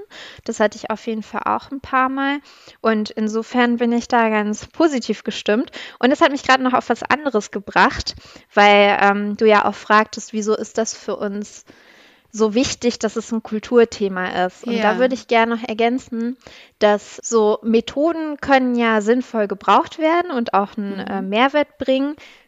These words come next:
Speaker 1: aber potenziell könnten sie auch missbraucht werden. Also wenn man jetzt so
Speaker 2: Mhm.
Speaker 1: überlegt, ein Kanban-Board,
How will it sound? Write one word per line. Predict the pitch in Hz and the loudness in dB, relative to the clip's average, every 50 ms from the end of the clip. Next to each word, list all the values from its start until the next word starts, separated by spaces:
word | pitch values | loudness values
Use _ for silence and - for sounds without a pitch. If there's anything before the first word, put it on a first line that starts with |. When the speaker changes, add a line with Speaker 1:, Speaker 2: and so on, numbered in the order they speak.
| _ _ _ _ _ _ _ _ _ - | _ _ _ _ _ _ _ _ _ 0
Speaker 1:
aber | 226 202 208 202 | 2 4 4 4
potenziell | - - 240 - 269 247 254 - - 254 247 254 | 4 2 2 2 4 2 2 4 4 6 6 6
könnten | 262 - 254 240 247 262 | 4 4 2 2 4 2
sie | 226 247 262 240 | 2 4 4 4
auch | 247 | 4
missbraucht | 247 269 302 - - - - 196 180 175 185 185 - - 214 | 4 2 2 2 0 -6 0 2 4 4 4 2 -2 -4 0
werden. | 180 175 170 175 180 | 2 2 2 2 2
Also | 180 190 196 208 | 0 0 0 0
wenn | 208 214 220 | 0 2 2
man | 220 214 | 2 2
jetzt | 214 220 220 202 202 | 2 2 0 0 -2
so | 214 220 | -2 -2
Speaker 2:
Mhm. | 202 | 0
Speaker 1:
überlegt, | 208 202 208 202 208 226 254 269 262 _ | 2 4 4 6 6 6 4 4 0 _
ein | - 208 190 | -14 -14 -8
Kanban-Board, | - - 302 311 285 277 262 247 240 262 247 247 247 240 247 240 - - | -4 -4 -2 -2 -2 -4 -4 -2 0 2 4 4 4 4 2 0 -4 -16